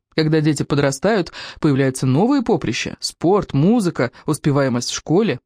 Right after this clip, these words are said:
А самые неискренние из таких родителей-олимпийцев, гонясь за детскими рекордами, делают вид, словно у них и в мыслях нет ничего подобного. Но каждому понятно,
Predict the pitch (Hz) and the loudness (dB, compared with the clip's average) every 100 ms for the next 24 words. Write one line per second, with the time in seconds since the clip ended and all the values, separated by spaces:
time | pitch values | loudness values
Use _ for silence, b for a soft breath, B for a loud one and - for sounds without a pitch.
0 | _ _ _ _ _ - 151 139 302 403 | _ _ _ _ _ -4 -2 0 0 2
1 | 320 165 202 226 156 - 151 139 139 135 | 2 4 4 4 2 -2 0 2 2 0
2 | 151 165 160 143 - B B 156 156 143 | -2 -2 -2 -4 -4 B B 0 2 0
3 | 131 139 139 143 147 254 311 185 143 127 | 0 0 2 2 0 0 0 0 0 0
4 | 160 165 - 127 139 135 - 135 131 120 | 2 -2 -2 -2 0 0 -2 0 0 0
5 | - 214 214 185 131 B B B 139 139 | 2 2 2 0 -2 B B B 0 2
6 | 139 135 262 311 175 151 165 240 277 233 | 0 0 0 0 0 2 2 2 2 2
7 | 175 165 262 - 220 160 156 175 180 - | 4 2 2 0 -2 2 0 0 -2 0
8 | 127 127 143 127 - 123 - _ _ - | -2 0 0 0 -4 -8 -10 _ _ -6
9 | 202 - - 185 151 151 139 143 190 277 | -6 -4 0 0 2 -2 0 0 0 0
10 | 175 | -2